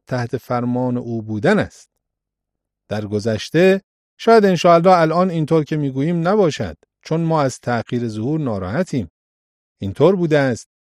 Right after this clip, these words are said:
که مردم صد درصد آمادگی پذیرفتن اوامر امام عصر و نافدا را نداشتند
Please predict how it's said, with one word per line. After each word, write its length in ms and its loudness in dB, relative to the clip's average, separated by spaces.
که 100 4
مردم 520 4
صد 400 -2
درصد 580 2
آمادگی 800 0
پذیرفتن 800 -2
اوامر 540 0
امام 380 -2
عصر 440 -6
و 240 -4
نافدا 420 -6
را 120 -2
نداشتند 800 -4